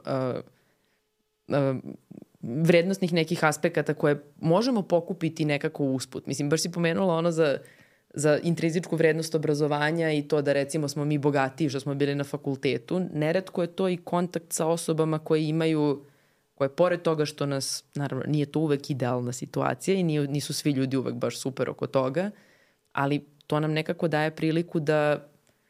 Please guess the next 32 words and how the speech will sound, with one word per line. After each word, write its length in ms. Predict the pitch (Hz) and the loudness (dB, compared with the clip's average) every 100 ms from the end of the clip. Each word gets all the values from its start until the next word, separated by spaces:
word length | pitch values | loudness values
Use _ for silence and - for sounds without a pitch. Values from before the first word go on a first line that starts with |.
| _ _ - | _ _ -4
da 160 | 143 | -2
se 140 | 139 156 | 2 0
uputimo 720 | 147 165 160 160 156 151 147 | 0 -2 0 0 0 2 2
i 100 | 143 | 2
u 60 | |
neke, 640 | 143 139 139 - 143 139 131 - _ _ _ _ _ _ _ - | 2 0 -2 0 2 2 -2 -10 _ _ _ _ _ _ _ -4
neki 260 | 151 143 | -4 0
širi 280 | 131 180 160 | 0 2 0
socijalni 540 | 139 151 147 147 139 139 | 2 2 2 0 0 -2
kontekst 500 | - 139 127 127 - | 0 0 -2 -8 -4
koji 140 | 127 | -2
možemo 340 | 123 127 127 | -2 -4 -4
da 100 | 120 | -6
dobijemo. 260 | 113 78 131 | -4 -4 -2
Sad 120 | 156 | 0
možda 220 | 175 165 | 0 0
to 140 | 170 165 | 0 0
previše 360 | 170 165 160 | 2 2 2
tako 220 | 160 156 170 | 0 0 0
zvu-, 220 | 151 - 165 | -2 -2 2
tako 260 | 156 - 156 - | 2 0 -8 -8
ja 300 | 90 - 165 | -4 2 4
doživlja 400 | 147 156 147 151 151 | 6 4 2 2 2
imam 200 | 156 151 | 2 0
jer 80 | 143 | 0
sam 140 | 151 | -4
sa 100 | 151 | -2
društvenih 480 | 147 143 - 156 156 | -2 0 0 0 2
nauka, 380 | 143 139 135 127 | 2 2 0 -4
pa 140 | 131 | -2
onda 240 | 127 127 | 0 -2
prosto 460 | 127 131 127 147 | 0 0 0 0